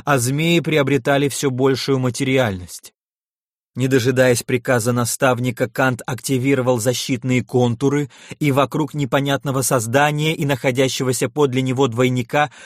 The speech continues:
развернулись магические барьеры. Однако на связи между искусственным духом и его хозяином сделанное не отразилось. «А ну-ка, если так»,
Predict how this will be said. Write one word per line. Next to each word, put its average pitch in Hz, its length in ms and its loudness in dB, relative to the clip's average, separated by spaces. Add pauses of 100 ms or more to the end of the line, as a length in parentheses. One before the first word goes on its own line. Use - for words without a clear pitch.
(120)
развернулись 147 720 0
магические 139 720 -2
барьеры. 117 560 0 (760)
Однако 147 440 -2
на 139 140 -2
связи 135 440 0
между 131 380 -2
искусственным 135 840 -6
духом 135 440 0
и 147 80 -6
его 120 280 0
хозяином 127 640 0
сделанное 120 640 0
не 120 160 0
отразилось. 117 760 -4 (840)
«А 104 180 -2
ну-ка, 127 400 -2
если 139 540 -2
так», 120 600 -6